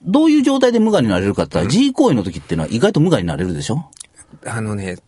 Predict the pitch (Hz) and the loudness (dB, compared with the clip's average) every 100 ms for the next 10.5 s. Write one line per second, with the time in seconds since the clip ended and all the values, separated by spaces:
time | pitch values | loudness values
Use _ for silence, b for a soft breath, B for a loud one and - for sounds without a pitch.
0 | _ - - 123 123 - 139 101 202 180 | _ -14 -8 -6 -4 -2 -2 -2 0 0
1 | 135 127 120 110 113 110 104 98 - - | 0 -4 -6 -4 -4 -2 -4 -8 -12 -16
2 | - 104 101 - - 156 95 - - 87 | -12 -12 -8 -6 -2 -2 -2 -8 -10 -2
3 | 92 71 - - 101 92 92 107 135 139 | -2 -2 -10 -16 -14 -12 -10 -8 -8 -4
4 | 147 110 - 143 156 196 - 117 104 92 | -4 -4 -8 -8 -6 -6 -6 -6 -4 -2
5 | 101 113 90 71 B B - 185 214 208 | -2 0 -2 -4 B B -6 -2 -2 -2
6 | 208 196 - _ - - 185 185 160 151 | -2 -2 -6 _ -20 -14 -10 -4 -2 0
7 | 131 - _ _ - 180 190 269 214 170 | -2 -4 _ _ -8 -6 -6 -6 -4 -4
8 | 151 160 175 302 233 139 120 113 233 254 | -2 0 0 -2 -6 -6 -6 -4 -4 -4
9 | - 214 208 202 - 202 220 208 208 196 | -4 -2 -2 -4 -6 -6 -6 -6 -4 -2
10 | 110 107 127 98 71 | -2 0 0 0 -4